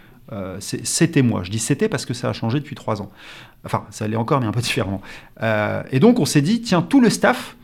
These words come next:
et quand je dis tout le staff, c'est le marketing, l'administratif, euh, le légal, euh, les R H, et cetera, et cetera, qui m'accompagnent au quotidien,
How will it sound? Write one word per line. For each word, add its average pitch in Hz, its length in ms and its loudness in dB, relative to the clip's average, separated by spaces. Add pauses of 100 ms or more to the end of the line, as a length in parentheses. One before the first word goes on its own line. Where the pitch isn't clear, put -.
(300)
et 113 40 -12
quand 160 120 2
je 139 60 0
dis 139 80 -2
tout 117 100 -4
le 117 100 2
staff, 214 240 0
c'est 120 220 -2 (180)
le 117 100 -2
marketing, 165 600 0 (320)
l'administratif, 113 840 -2 (320)
euh, 104 160 -8
le 107 140 -2
légal, 143 460 2 (300)
euh, 95 180 -8
les 123 240 4
R 147 60 0
H, 143 280 2
et 123 60 -10
cetera, 120 360 -6
et - 40 -16
cetera, 117 360 -8 (120)
qui - 140 -4
m'accompagnent 170 640 4
au 110 40 2
quotidien, 120 540 -2